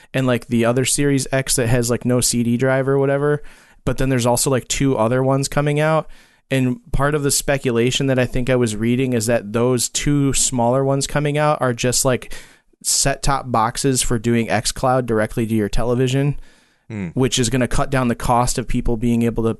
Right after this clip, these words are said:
Speaker 1: like, y-, that's gonna be, like, a hundred dollar Xbox X, Series X that you just plug in, and you don't have to download games. You don't even have to, like, you don't have to, you can just, you pay your monthly fee of twenty dollars a month, which they already have for Xbox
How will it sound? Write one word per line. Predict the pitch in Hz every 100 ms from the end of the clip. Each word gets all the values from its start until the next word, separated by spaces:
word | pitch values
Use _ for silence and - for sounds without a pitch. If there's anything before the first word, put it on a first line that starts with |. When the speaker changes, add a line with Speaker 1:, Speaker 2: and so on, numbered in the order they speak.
| -
Speaker 1:
like, | 123 -
y-, | 139 147
that's | 147 151
gonna | - 165
be, | 143
like, | 147 135
a | 127
hundred | 147 139 135
dollar | 127 123 117
Xbox | 117 - 123 113 - - - 127
X, | 117 -
Series | - - 135 120
X | 110 113 - - - - _ _ _
that | - 127
you | 120
just | 117 -
plug | 143 131
in, | 127 127
and | 120
you | 117
don't | 135 143
have | 147 135
to | 135
download | 120 120 139 139 127
games. | 139 139 123
You | 120
don't | 131
even | 131 123 117
have | 123 120
to, | 131
like, | 120 113 - - - _ _ _
you | 127
don't | 143
have | 147
to, | 135 127
you | 120
can | 123
just, | 113 - - - -
you | 127 120
pay | 127
your | 143 143
monthly | 135 135 139 143 120
fee | - 160 131
of | 107
twenty | - 135 131
dollars | 127 127 117
a |
month, | 123 143 123 -
which | 123 -
they | 131
already | 143 160 135
have | - 147 127
for | -
Xbox | 127 117 - 123 120 -